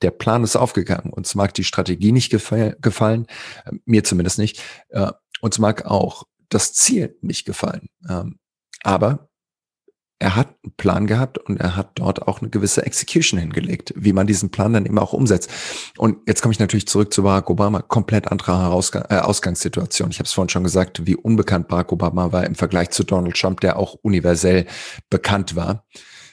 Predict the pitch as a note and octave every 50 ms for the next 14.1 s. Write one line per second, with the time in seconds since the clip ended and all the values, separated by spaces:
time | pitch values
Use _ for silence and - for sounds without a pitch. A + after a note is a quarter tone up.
0 | _ _ - - G2+ F#2+ F#2 F#2+ F#2 - - _ _ _ - - - - - F#2
1 | G#2+ - - A#2 A2 G#2+ D3+ D3+ G#2+ F#2+ - E2 D#2+ G2 F2+ F2 E2+ - - -
2 | F#2+ G#2+ A2+ - - - - - - G#2 G#2 G#2+ G2+ - G2+ F#2 F2+ E2+ F#2+ F#2
3 | F2+ - - G2+ G2 G2 G2 F#2+ - - - - - - F#2 F#2+ F2 G2+ F#2+ F#2
4 | F2 F2+ F2 - - C#3+ D3 C3 - - G2 A#2 A2 - - - - - - -
5 | - G2+ G2+ - - - F#2+ - - - G2 - - - F#2+ G2+ F#2+ G2 - -
6 | - - - - - - G#2 G2+ - - G2 F#2+ - - - F#2 - - B2 G#2+
7 | F#2 - - F2 - F2+ - - - - G2+ G2 - - - - - - - -
8 | - - G2 F#2 G2+ A2+ A2+ - - B2+ A#2+ - A#2 G#2+ - A#2 A2+ A2+ A2 G#2
9 | - - G2+ - - E2+ - F#2 F2 F2 F#2 F2 G#2 B2 C3 - - - F2+ F2
10 | F#2+ F#2 F2+ F2+ - _ _ - - - - F2+ F#2 F2+ E2+ E2+ F2 E2+ E2 E2
11 | D#2+ D#2 F2 G#2 C#3+ C3+ B2+ - - - - C3 A#2 A2 - - G#2+ G#2 G#2 F#2+
12 | - - - F#2 - - G2 F#2+ F2 E2 E2 D#2+ - - - - - - _ _
13 | - - - - - - - G2+ G2 F#2 E2+ E2+ - - - A2+ B2 C#3+ - -
14 | -